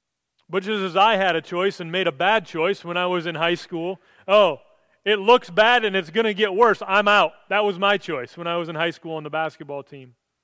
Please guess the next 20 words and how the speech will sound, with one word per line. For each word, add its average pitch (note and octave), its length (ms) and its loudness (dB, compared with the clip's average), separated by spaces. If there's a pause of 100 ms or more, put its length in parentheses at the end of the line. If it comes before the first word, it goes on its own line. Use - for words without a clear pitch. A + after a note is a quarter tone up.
(600)
We G3 120 -4
need G3 120 0
to E3+ 60 -4
wrestle F3 320 -2
with D#3 160 -6
this. C#3 400 -10 (1040)
If D#3 140 -16
we're G3 100 -2
given G#3 240 -2
a G3 60 -2
choice F#3+ 540 -4 (600)
between F#3 460 -6
going F#3+ 360 -4
back F#3 340 2
to G3 140 -6
or D3+ 100 -4
staying F#3 320 -4
with F3 120 -8
something E3+ 400 -10
comfortable A3+ 720 -4